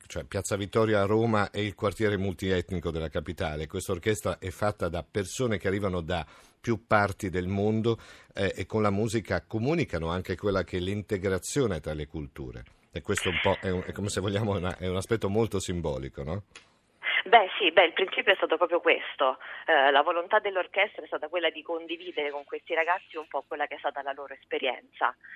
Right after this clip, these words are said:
Speaker 2: eh, un'esperienza di integrazione e di condivisione che, eh,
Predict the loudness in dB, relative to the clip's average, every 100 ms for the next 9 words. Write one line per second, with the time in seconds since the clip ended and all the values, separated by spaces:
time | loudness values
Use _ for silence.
0 | -20 -8 -4 -4 -4 -6 -8 -10 -12 0
1 | 4 4 2 -2 -2 -4 -4 -4 -2 2
2 | 2 0 -2 0 2 0 -6 -6 -8 -10
3 | 0 4 6 6 4 2 -14 -16 -10 0
4 | 2 2 0 -2 -2 -2 -2 -4 -6 -10